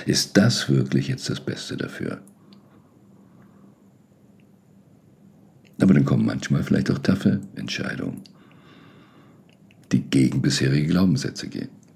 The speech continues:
Muss einer bestraft werden, muss einer nicht bestraft werden? Und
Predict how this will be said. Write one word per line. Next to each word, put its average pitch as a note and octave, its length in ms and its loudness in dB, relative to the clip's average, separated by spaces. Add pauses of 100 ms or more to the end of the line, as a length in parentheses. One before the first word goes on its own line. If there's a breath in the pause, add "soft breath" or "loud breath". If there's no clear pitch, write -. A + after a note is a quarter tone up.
(960 soft breath)
Muss G#2+ 260 10
einer F#2+ 140 6
bestraft E2 420 -2
werden, C2+ 140 -2
muss C#2+ 160 0
einer C#2 160 0
nicht - 200 0
bestraft - 460 -6
werden? - 280 -8 (960 loud breath)
Und - 500 -2